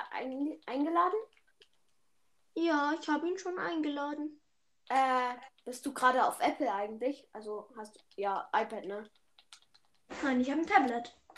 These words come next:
Speaker 1: Also
Speaker 2: Samsung
Speaker 1: bist du kein
Speaker 2: Galaxy
Speaker 1: Apple
Speaker 2: Tab A sieben.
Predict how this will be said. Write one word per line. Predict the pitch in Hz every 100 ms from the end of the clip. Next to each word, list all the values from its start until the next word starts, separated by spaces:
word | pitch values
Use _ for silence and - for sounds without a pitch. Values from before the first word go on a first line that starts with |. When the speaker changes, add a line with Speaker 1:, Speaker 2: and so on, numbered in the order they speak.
| - - - - - - - _ -
Speaker 1:
Also | 254 285
Speaker 2:
Samsung | 294 285 339
Speaker 1:
bist | 370
du | 302
kein | 277
Speaker 2:
Galaxy | 285 - 381 359
Speaker 1:
Apple | 311
Speaker 2:
Tab | 302 - -
A | 277 320
sieben. | 349 440 320 247